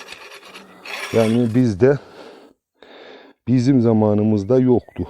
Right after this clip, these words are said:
En az bu silah burayı saklanalı yüz elli yıl olmuş.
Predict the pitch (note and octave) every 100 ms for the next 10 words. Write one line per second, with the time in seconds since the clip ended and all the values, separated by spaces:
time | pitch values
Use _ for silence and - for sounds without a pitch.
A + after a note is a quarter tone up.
0 | - A#2+ C#3 B2+ A2 G#2 C3 - G#2+ D3
1 | - - - B2 C3 A2 - A#2+ - A#2+
2 | G#2+ C3+ C3+ G#2+ A#2+ A#2 A#2+ A#2+ G2 F#2
3 | F2+ D#3